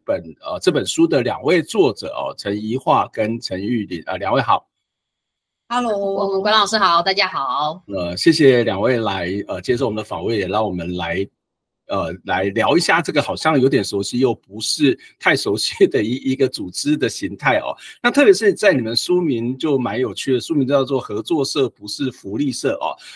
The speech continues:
Speaker 1: 我想在台湾很多人大概都听过福利社啦，因为福利社大概就是我们念，念小学、念国中，可能下课会去买东西哦。那时候很多小学里面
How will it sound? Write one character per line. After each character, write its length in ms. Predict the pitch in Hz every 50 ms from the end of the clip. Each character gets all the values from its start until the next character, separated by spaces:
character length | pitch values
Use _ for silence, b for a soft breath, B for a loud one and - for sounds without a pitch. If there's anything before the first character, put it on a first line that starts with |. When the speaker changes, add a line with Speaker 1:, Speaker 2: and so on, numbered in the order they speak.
| B _
Speaker 1:
我 80 | 233
想 120 | 269 254 190
在 120 | 202 247
台 160 | 240 - - 139
湾 180 | 156 180 -
很 160 | 185 - 117
多 160 | 95 92 127 151
人 160 | 147 123 120
大 140 | - 143 139
概 100 | 131 127
都 120 | - 135
听 240 | 127 - 131 127 127
过 340 | 131 139 127 120 113 110 -
福 160 | - - 160 -
利 120 | 147 143
社 220 | 131 - - 139
啦， 140 | 110 95 80
因 60 | 92
为 60 | 117 123
福 120 | - 117
利 100 | 117 120
社 60 | 131
大 100 | 131 135
概 60 | 127
就 100 | 110 120
是 80 | 123 127
我 80 | 120 98
们 140 | 92 92 104
念， 240 | 113 120 120 107 98 B B B B B _
念 160 | - 135 131
小 200 | 123 - 113 104
学、 200 | - - - -
念 140 | 117 131 131
国 220 | 113 - 104 104
中， 400 | 101 - 123 123 131 131 135 139
可 80 | 127 110
能 160 | 98 95 101
下 160 | - - 135
课 100 | 127 123
会 80 | 127 123
去 120 | 120 -
买 180 | 120 110 98 -
东 200 | - 110 110 123
西 220 | 123 - - 120
哦。 80 | 113 101
那 100 | 101 117
时 100 | 117 -
候 60 | 123 120
很 140 | - 95
多 140 | 95 117 139
小 180 | 131 - 92 85
学 160 | - - 104
里 100 | 104 104
面 260 | 92 107 135 151 139